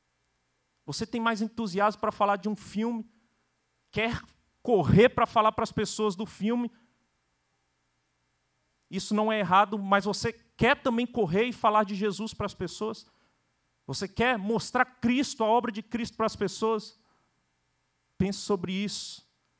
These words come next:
Eu, por exemplo, que gosto de futebol, nós estamos aí na semifinal da Champions League. Isso me empolga muitas vezes, né? E talvez empolgue outros aqui.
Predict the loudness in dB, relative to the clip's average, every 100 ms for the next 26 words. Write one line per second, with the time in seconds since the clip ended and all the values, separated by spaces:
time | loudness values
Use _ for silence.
0 | _ 2 6 6 6 4 4 -2 -4 -4
1 | 2 2 2 -8 -8 -4 0 2 0 -6
2 | _ _ _ _ _ -10 -10 -8 -8 -6
3 | -4 -4 -2 -2 -2 -4 -6 -6 -4 0
4 | 0 0 -2 0 2 2 0 0 -2 -2
5 | -6 -16 _ _ _ _ _ _ _ _
6 | -4 -2 0 -4 2 6 6 4 0 0
7 | 0 -2 -4 -6 -12 -18 -20 _ _ _
8 | -10 -6 0 0 0 -2 -2 2 2 2
9 | -2 -2 -2 -4 -4 -8 -8